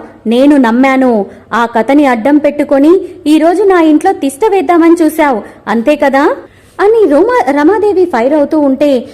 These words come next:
రోజాకు రమాదేవిని ఎలా కన్విన్స్ చేయాలో అర్థం కాదు. ఆ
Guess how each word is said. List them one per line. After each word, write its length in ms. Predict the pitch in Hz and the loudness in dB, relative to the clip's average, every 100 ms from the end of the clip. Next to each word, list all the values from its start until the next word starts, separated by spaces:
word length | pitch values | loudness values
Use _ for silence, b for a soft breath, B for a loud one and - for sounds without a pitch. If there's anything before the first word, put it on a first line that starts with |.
| B 220 | B -2
రోజాకు 500 | 294 349 427 381 370 | 0 0 -2 -2 -2
రమాదేవిని 600 | 269 247 285 302 294 262 | -2 -2 -4 -2 -2 -2
ఎలా 200 | 214 254 | -2 -2
కన్విన్స్ 500 | 277 262 269 269 254 | -2 -2 -4 -4 -6
చేయాలో 280 | 240 247 254 | -4 -2 -2
అర్థం 360 | 233 214 247 | -4 -4 -6
కాదు. 520 | 247 233 233 240 220 226 - - - b b b b b - | -2 -2 0 0 -2 -8 -16 -20 -20 b b b b b -6
ఆ 120 | 403 | -4